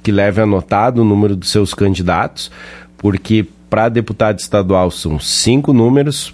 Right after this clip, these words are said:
pra deputado federal são quatro, senador são três,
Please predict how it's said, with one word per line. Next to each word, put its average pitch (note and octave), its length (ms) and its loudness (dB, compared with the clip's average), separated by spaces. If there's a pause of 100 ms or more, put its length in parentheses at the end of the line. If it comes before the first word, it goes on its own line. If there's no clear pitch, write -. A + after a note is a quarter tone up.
(120)
pra F#2+ 140 0
deputado F#2+ 440 -2
federal F2+ 400 0
são E2+ 220 -4
quatro, A#2+ 640 -2
senador G#2 560 0
são F2 260 -2
três, A2+ 640 0